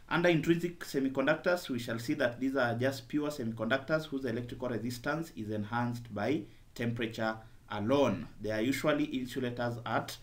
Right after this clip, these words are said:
room temperature. So a thermistor is a good example of an intrinsic semiconductor. Then the other material is what we call a tungsten, uh, which is usually an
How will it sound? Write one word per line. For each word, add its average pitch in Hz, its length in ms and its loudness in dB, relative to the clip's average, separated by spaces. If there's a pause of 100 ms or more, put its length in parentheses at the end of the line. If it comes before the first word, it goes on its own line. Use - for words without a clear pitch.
(260)
room 117 300 0
temperature. 107 520 -4
So - 140 -6
a 104 100 -4
thermistor 160 640 2
is 113 300 -4
a 110 80 -4
good 127 340 -2
example 120 640 -2 (320)
of 104 460 0
an 104 380 0 (340)
intrinsic 120 920 -2
semiconductor. 110 1300 -2 (640)
Then 151 200 2
the 147 80 8
other 185 360 10 (100)
material 170 420 2
is 135 120 4
what 139 200 0
we 131 60 0
call 131 300 4
a 110 60 -4
tungsten, 165 720 0 (200)
uh, 107 460 0
which 123 200 -4
is 117 140 0
usually 123 640 0
an 101 160 -4